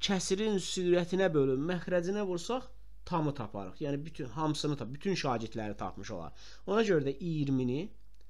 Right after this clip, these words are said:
hissə göstərmiş, hissəsi göstərilmiş ədəd iyirmini bölürük kəsrin sürətinə, sürəti neçədir? Beşə. Vururuq məxrəcə yeddiyə bərabərdir.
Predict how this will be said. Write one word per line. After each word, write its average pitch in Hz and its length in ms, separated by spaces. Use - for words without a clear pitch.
hissə - 320
göstərmiş, 113 500
hissəsi 147 400
göstərilmiş 113 640
ədəd 101 220
iyirmini 117 500
bölürük 196 400
kəsrin 170 420
sürətinə, 123 640
sürəti 143 320
neçədir? 131 380
Beşə. 117 320
Vururuq 208 480
məxrəcə 156 440
yeddiyə 151 500
bərabərdir. 139 800